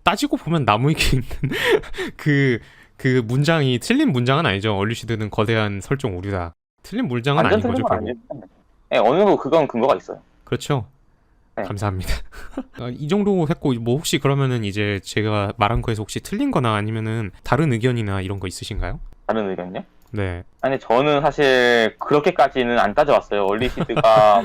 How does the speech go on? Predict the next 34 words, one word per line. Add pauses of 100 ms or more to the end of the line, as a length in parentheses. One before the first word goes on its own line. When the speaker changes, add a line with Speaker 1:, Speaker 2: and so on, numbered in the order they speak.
(220)
Speaker 1:
<laughs>
Speaker 2:
네,
저는
그냥
뭐
소닉이면은 (200)
진짜 (240)
포시즈
정도의,
그
정도의
스토리가
아니고서야
웬만하면
허용을
해서. (180)
Speaker 1:
네,
사실
Speaker 2:
저도
Speaker 1:
저도,
Speaker 2:
많이
Speaker 1:
저도 (300)
이거
별로
그냥
거대한
설정
오류다
가야
신전이
있으니까
이렇게
무지성으로
생각했는데,